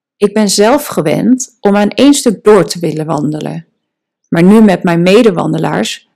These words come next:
pauzeerden we zo'n beetje om de tien meter om uit te puffen. Dat is, denk ik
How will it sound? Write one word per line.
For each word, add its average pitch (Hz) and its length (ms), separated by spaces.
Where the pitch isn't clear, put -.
pauzeerden 226 580
we 220 100
zo'n 196 200
beetje 190 340
om 262 220
de 254 100
tien 180 240
meter 214 500
om 196 180
uit 165 240
te - 100
puffen. 170 560
Dat 175 260
is, - 320
denk 277 440
ik 339 420